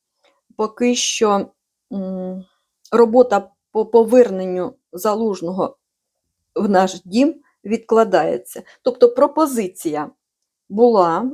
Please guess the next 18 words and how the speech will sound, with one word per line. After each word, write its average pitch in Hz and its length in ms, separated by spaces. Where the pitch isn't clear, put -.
от, - 260
е, 185 420
прийти 226 440
у 202 340
команду 190 680
до, 202 420
м, 185 480
Зеленського 196 760
і 190 60
до 185 120
Єрмака, 185 680
але 240 500
Залужний 226 640
зразу 214 380
ж 202 120
відмовив, 190 520
різні 202 300
погляди. 170 560